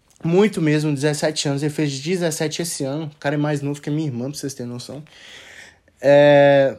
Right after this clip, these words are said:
é um cara que vai pra cima, não tem medo de jogo, não se esconde e pode fazer qualquer função da frente. É uma baita contratação do Atlético Paranaense, mas o erro foi todo do Cruzeiro no contrato feito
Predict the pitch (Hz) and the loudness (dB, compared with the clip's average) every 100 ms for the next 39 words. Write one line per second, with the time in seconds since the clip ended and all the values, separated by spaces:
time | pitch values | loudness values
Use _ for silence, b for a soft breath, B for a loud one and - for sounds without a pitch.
0 | _ 190 208 202 180 165 165 160 151 - | _ -4 0 2 0 0 -2 -2 -4 -2
1 | 214 208 208 220 214 190 160 165 151 147 | 0 0 -2 0 0 2 0 0 0 -2
2 | 147 139 185 180 175 214 220 208 - - | -2 0 0 0 -2 -2 -4 -6 -6 -2
3 | 185 202 190 190 - B B B B B | 0 0 -4 -8 -12 B B B B B
4 | - 185 170 180 175 165 170 180 160 170 | -8 -6 0 4 4 2 -2 0 0 0
5 | 156 156 180 - 170 175 170 175 165 123 | -2 -4 -6 -4 -4 -2 0 -2 -4 -8
6 | 107 - - b b b _ _ 147 196 | -8 -12 -16 b b b _ _ 0 2
7 | 196 127 160 220 233 208 185 175 170 165 | 2 4 4 4 2 0 0 0 0 0
8 | 143 156 147 143 135 139 - - 135 131 | -2 -2 -2 -2 -4 -6 -8 -6 -6 -4
9 | 127 120 131 160 - 170 _ B B B | -6 -6 -6 -8 -10 -12 _ B B B
10 | B B B _ _ 175 190 208 208 - | B B B _ _ -2 2 4 2 -2
11 | - B B B - 180 190 196 196 202 | -14 B B B 0 6 6 4 2 0
12 | 190 - 202 233 214 220 214 190 143 151 | 0 2 4 4 0 -2 0 0 2 0
13 | 160 - _ b b b - 175 208 214 | 0 -8 _ b b b -6 -2 0 0
14 | 226 180 185 208 196 - 180 208 214 214 | 0 2 0 0 -8 0 2 2 0 -8